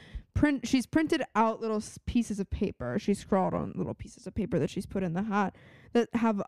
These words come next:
a pattern and an article of clothing on them. And she pulls as many out as she, as she wants to wear, and that's how she builds her outfits, 'cause she's about taking risks.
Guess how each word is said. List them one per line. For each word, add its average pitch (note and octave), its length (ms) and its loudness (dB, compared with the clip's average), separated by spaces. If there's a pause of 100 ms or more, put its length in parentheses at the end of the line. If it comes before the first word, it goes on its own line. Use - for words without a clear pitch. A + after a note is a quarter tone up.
a G3+ 60 -4
pattern A#3 680 2
and A3 100 4
an G3 80 -2
article G3+ 320 -2
of G3 120 -10
clothing C#3 340 -8
on D2 160 -10
them. A#2 160 -4 (320)
And A3+ 140 4
she A3+ 100 2
pulls A3 460 2
as G#3+ 160 2
many G#3+ 420 2
out G#3 220 4
as G#3+ 100 4
she, G#3 320 0
as G3+ 160 4
she G#3 220 0
wants F#3 480 -2
to F3 100 -2
wear, F#3+ 420 2
and F#3 220 0
that's F#3 200 -2
how G3+ 60 2
she - 140 -4
builds F3 220 -2
her - 60 -4
outfits, - 360 -4
'cause G3 160 -4
she's - 180 -6 (100)
about - 360 -2
taking - 420 -6
risks. - 640 -8